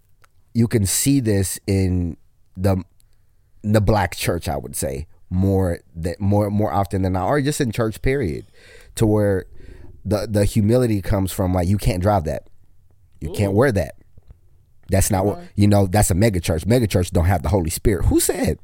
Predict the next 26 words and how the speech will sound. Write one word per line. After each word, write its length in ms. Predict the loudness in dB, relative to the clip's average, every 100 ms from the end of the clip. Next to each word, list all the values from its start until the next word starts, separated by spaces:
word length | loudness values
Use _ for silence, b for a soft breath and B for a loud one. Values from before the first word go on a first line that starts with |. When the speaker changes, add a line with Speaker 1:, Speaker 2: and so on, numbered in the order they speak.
| -14 -18 -18
Speaker 2:
Yeah. 200 | -18 -20 -20 -20 _ 2
Speaker 1:
Isn't 280 | 2 2
church 300 | 4 4 2
big? 360 | 0 2 0 -2 -10
Speaker 2:
Mm-hmm. 320 | -20 -20 -20 -20 _ 0
Speaker 1:
Isn't 240 | 2 4 6
heaven 240 | 6 4
gonna 140 | 4 4
be 140 | 4
real, 300 | 4 4 4
real, 240 | 2 2
real, 220 | 2 2 2
real 220 | 2 2
big? 480 | 4 4 2 -4 -6
Speaker 2:
Yeah. 120 | -18 -20 b 2
Speaker 1:
Doesn't 240 | 2 2
it 80 | 2
have 260 | 2 2 0
all 200 | 0 0
the 100 | 2
things 240 | 2 2
that 160 | -2 0
we 140 | -2
need? 360 | -2 0 0 -4
Speaker 2:
Mm-hmm. 260 | -14 -20 -20 B B -2
Speaker 1:
So 480 | 4 6 6 2